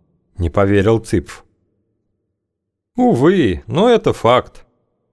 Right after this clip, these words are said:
Мы не забивали себе голову лишними сведениями, ведь в любое мгновение можно было получить нужную информацию от компьютера. Лишившись машины приборов,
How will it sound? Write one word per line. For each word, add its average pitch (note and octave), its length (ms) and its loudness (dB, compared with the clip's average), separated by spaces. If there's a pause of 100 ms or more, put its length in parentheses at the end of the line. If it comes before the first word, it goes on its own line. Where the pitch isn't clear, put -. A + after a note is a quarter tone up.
(140)
Мы D3+ 140 -2
не G#3+ 140 2
забивали G3+ 520 2
себе C3+ 300 -2
голову C#3+ 400 2
лишними C#3 400 0
сведениями, E2 800 -4 (300)
ведь A#2 200 -2
в C#3+ 100 0
любое E3 300 2
мгновение D3 600 2
можно A#2 280 0
было D3 220 2
получить C3+ 480 -2
нужную A#2 280 0
информацию A#2 680 0
от A2+ 80 -4
компьютера. C#3+ 680 -4 (840)
Лишившись B2+ 600 -2
машины B2 440 0
приборов, B2 600 0